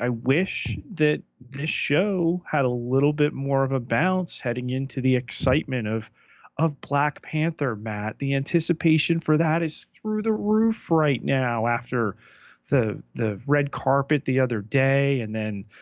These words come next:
I don't know if you've seen on Twitter, there's this, uh, elementary school,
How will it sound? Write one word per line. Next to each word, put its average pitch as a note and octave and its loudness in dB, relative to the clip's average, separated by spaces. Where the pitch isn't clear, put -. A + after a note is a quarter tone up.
I C3+ -2
don't C#3 2
know B2+ 4
if A2+ -6
you've A#2+ -4
seen C#3+ 0
on A2 2
Twitter, C3 2
there's G#2+ -4
this, G2+ 0
uh, G2 0
elementary B2 0
school, A#2+ -2